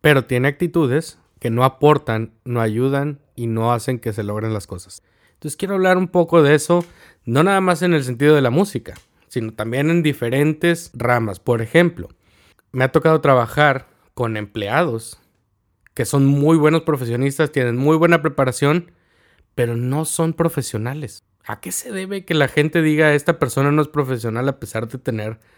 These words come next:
toda una preparación académica, pues, bastante importante? Y esto tiene que ver, por ejemplo, actitudes. Oye, es que es una persona que no sabe trabajar en equipo.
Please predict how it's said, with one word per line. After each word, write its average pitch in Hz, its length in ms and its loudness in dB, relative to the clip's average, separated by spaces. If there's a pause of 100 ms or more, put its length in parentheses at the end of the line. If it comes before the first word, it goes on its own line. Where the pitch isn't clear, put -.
(240)
toda 117 240 0
una 143 160 2
preparación 113 520 -4
académica, 117 760 -4 (360)
pues, 98 120 -8
bastante 120 340 -4
importante? 113 580 -4 (160)
Y 143 160 0
esto 180 220 -2
tiene 185 260 0
que 175 140 -2
ver, 113 280 -2
por 113 160 -6
ejemplo, 113 300 -4
actitudes. 113 640 -6 (240)
Oye, 131 320 -4
es 143 180 -4
que - 80 -4
es 175 120 -2
una 185 200 0
persona 170 480 0
que 156 100 0
no 143 160 2
sabe 170 280 0
trabajar 135 440 2
en 139 120 0
equipo. - 420 -6